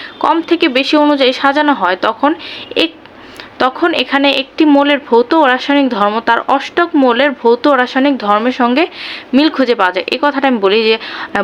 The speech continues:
বলছে নিউল্যান্ডের অষ্টক সূত্র। হ্যাঁ, তো এখানে বলছে যে মৌলসমূহকে যখন পারমাণবিক ভর, এখানে কিন্তু আমরা সাজাচ্ছি, আহ, পারমাণবিক ভর অনুসারে। মনে রাখবে যে এখানে কিন্তু বলা হচ্ছে পারমাণবিক ভর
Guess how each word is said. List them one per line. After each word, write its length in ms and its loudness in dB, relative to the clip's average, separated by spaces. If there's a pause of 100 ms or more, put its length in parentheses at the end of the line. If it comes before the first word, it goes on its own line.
বলছে 280 2
নিউল্যান্ডের 560 2 (180)
অষ্টক 400 -2
সূত্র। 340 -4
হ্যাঁ, 240 0 (440)
তো 60 0
এখানে 220 0
বলছে 440 0 (420)
যে 80 -2
মৌলসমূহকে 680 2
যখন 200 0
পারমাণবিক 560 2
ভর, 220 -2
এখানে 320 0
কিন্তু 280 2
আমরা 200 0
সাজাচ্ছি, 580 -2
আহ, 520 -8
পারমাণবিক 600 0
ভর 220 0
অনুসারে। 480 -2
মনে 220 0
রাখবে 260 -2
যে 120 0 (140)
এখানে 300 0
কিন্তু 200 0
বলা 200 4
হচ্ছে 220 -2
পারমাণবিক 520 0
ভর 240 0